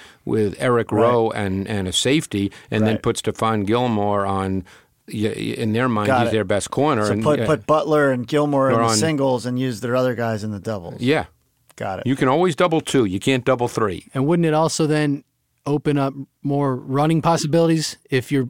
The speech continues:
Speaker 3: if you're spending so much time th-, in the back end?
Speaker 1: Well, well, he's only gonna do that on, th-, you know, he's not gonna do that on first and ten.
Speaker 3: I
Speaker 1: He'll
Speaker 3: see.
Speaker 1: do it, and, you know, th-, that's purely situational.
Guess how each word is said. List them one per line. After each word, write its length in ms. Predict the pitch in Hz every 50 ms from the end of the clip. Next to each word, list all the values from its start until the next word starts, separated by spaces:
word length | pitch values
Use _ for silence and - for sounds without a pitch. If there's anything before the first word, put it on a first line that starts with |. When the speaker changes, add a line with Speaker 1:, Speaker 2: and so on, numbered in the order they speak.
| _
Speaker 3:
if 120 | - 139 117
you're 140 | 131 131 117
spending 320 | - - - 156 151 151
so 160 | 143 - 175
much 220 | 165 160 135 - -
time 240 | - 160 156 147
th-, 160 | 139 147 - -
in 120 | 143 131
the 80 | 135 127
back 300 | 113 139 156 175 165 -
end? 300 | 131 117 113 107 110 120
Speaker 1:
Well, 400 | - 151 143 160 165 156 139 135 -
well, 340 | 156 151 147 135 127 123 120
he's 320 | 117 110 127 131 113 - 135
only 240 | - 147 147 147 131
gonna 180 | 117 123 117 107
do 180 | 107 127 127
that 160 | 117 110 107
on, 140 | 101 104 101
th-, 200 | - - - - -
you 80 | 123 104
know, 120 | 101 98
he's 120 | 98 98 -
not 140 | 127 120 -
gonna 160 | 110 104 95
do 160 | - 113 110
that 160 | 104 101 98
on 100 | 95 95
first 320 | - - 104 98 - - -
and 100 | 85 -
ten. 240 | - 107 98 82
Speaker 3:
I 100 | - -
Speaker 1:
He'll 100 | - 101
Speaker 3:
see. 80 | 95 98
Speaker 1:
do 160 | 110 104 95
it, 100 | 92 90
and, 240 | - 101 101 101 104
you 60 | 107
know, 100 | 92 92
th-, 120 | 95 104 -
that's 380 | 127 117 117 117 - - - -
purely 380 | _ - - 139 127 120 107 104
situational. 640 | - - - 101 - - 98 98 95 87 - 90 85